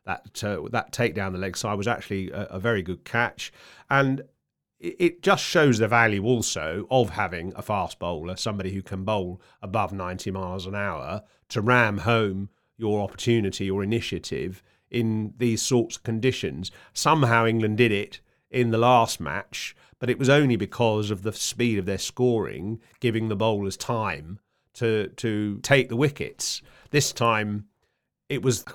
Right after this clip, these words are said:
a closer game in some ways, wasn't it? A much closer game, and I think Wood was the difference.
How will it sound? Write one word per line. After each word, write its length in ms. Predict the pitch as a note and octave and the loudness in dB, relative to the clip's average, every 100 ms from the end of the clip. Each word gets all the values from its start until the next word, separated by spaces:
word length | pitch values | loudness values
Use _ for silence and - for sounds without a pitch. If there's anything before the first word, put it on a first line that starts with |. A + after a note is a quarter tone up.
| - | -12
a 60 | |
closer 460 | - - G#3 F#3 D3+ | -2 8 8 8 4
game 380 | B2 G3+ F#3 G#2+ | 2 4 4 4
in 120 | G2+ | 0
some 300 | - C3 A2+ | 0 0 2
ways, 220 | E2 F2+ | -2 -2
wasn't 240 | A2+ A#2 F#2+ | 0 0 -2
it? 80 | |
A 80 | F#2 | -2
much 320 | B2 C#3 - | 0 0 -2
closer 340 | - A#2 G#2 G#2+ | -2 0 0 -4
game, 560 | G#2 A#2 A1 G#1 F2+ - _ _ | 0 -2 -2 -8 -10 -12 _ _
and 100 | G#2+ | 0
I 100 | A#2+ | 2
think 260 | C3+ B2 A#2+ | 2 2 6
Wood 220 | C#3 G#2+ | 6 8
was 200 | A#2 G#2 | 4 2
the 60 | |
difference. 560 | G#2+ C3+ - C#2 - - | 0 0 0 -8 -6 -8